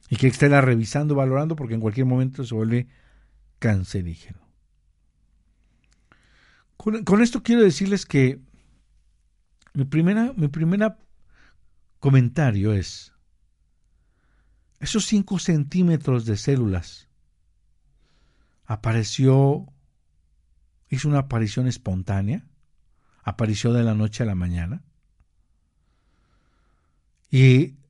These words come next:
en fracciones de segundo se enquistó. Desde luego que no. Hubo un crecimiento, hubo una mitosis. Fue parte de un programa. Pero sorpresa,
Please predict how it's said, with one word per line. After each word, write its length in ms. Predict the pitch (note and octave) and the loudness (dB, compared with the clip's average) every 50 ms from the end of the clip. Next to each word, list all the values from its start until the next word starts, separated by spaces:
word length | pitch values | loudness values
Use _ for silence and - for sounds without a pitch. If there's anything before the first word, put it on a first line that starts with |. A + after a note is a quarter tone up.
| _ _ _ - | _ _ _ -2
en 160 | C#3+ C3+ A#2+ | 0 2 4
fracciones 440 | C3+ C3 B2+ - - D#3 D#3 D#3 C#3+ | 6 6 6 4 4 2 4 4 2
de 60 | C3 | 2
segundo 420 | - C3+ B2 B2+ C3+ C#3 C3+ C#3 | 2 2 2 4 4 4 4 2
se 140 | C#3 - B2 | 2 0 0
enquistó. 640 | A2 G#2 - - F#2+ - - - - G2 B2+ - - _ _ _ _ _ _ _ _ _ _ _ _ _ _ _ _ _ _ _ _ _ _ _ _ _ _ | -2 -2 -2 -6 -6 -8 -6 -6 -6 -6 -6 -8 -12 _ _ _ _ _ _ _ _ _ _ _ _ _ _ _ _ _ _ _ _ _ _ _ _ _ _
Desde 200 | - D#3 E3 G#3 | -4 -2 0 2
luego 220 | A#3 C4+ C#4+ C4+ | 2 2 0 0
que 120 | - - D#3 | 0 2 2
no. 380 | F#3 B3 C4+ A3 A#2+ G#2 - - _ _ _ _ _ _ _ _ _ _ _ _ _ _ _ _ _ _ _ _ _ _ _ - | 4 4 4 4 2 0 -2 -10 _ _ _ _ _ _ _ _ _ _ _ _ _ _ _ _ _ _ _ _ _ _ _ 0
Hubo 240 | F3+ G3 G#3+ B3+ C4 | 0 2 2 2 2
un 140 | B3+ A#3+ | 2 2
crecimiento, 1000 | - - E3 D3 - - E3 E3 F3+ G3 A3 B3 B3 G#3 - - - F#2 F2 - - - _ _ _ _ | 2 2 0 0 2 0 2 2 4 4 4 2 2 0 0 -2 -4 -4 -4 -6 -10 -18 _ _ _ _
hubo 200 | - E3 G3+ A3 | -4 2 4 4
una 220 | A#3+ B3 A#3 A3 F3+ | 6 6 6 6 6
mitosis. 960 | C#3+ B2+ A2+ - - - E3+ F#3 F3+ - - A2 F#2 - - - - - - _ _ _ _ _ _ _ _ _ _ _ _ _ _ _ _ _ _ _ _ _ _ _ _ _ _ _ _ _ _ | 6 4 2 2 -2 -2 0 0 0 -2 -4 -8 -10 -10 -14 -18 -20 -20 -20 _ _ _ _ _ _ _ _ _ _ _ _ _ _ _ _ _ _ _ _ _ _ _ _ _ _ _ _ _ _
Fue 180 | - E3+ E3 - | -2 -2 0 2
parte 360 | F3 G3 G#3 G#3 - F#3 D3+ | 2 2 2 2 0 -2 0
de 100 | C#3 C3 | 0 0
un 140 | B2 A2+ - | 0 -2 -4
programa. 680 | B2 A2 G#2 G2+ G2+ G2+ F#2+ F2+ E2+ D#2+ D#2+ D#2+ - - _ _ _ _ _ _ _ _ _ _ _ _ _ _ _ _ _ _ _ _ _ _ _ _ _ _ | -4 -2 -2 -2 -2 -2 -2 -2 -2 -4 -6 -8 -12 -16 _ _ _ _ _ _ _ _ _ _ _ _ _ _ _ _ _ _ _ _ _ _ _ _ _ _
Pero 240 | - C#3 B2+ C3 E3 | 2 4 6 6 4
sorpresa, 760 | - - D#3+ C3+ C#3 - D#3+ E3+ D#3+ C3+ - G2 F2 F2 - | 4 2 0 0 0 0 0 2 0 0 -2 -6 -8 -8 -12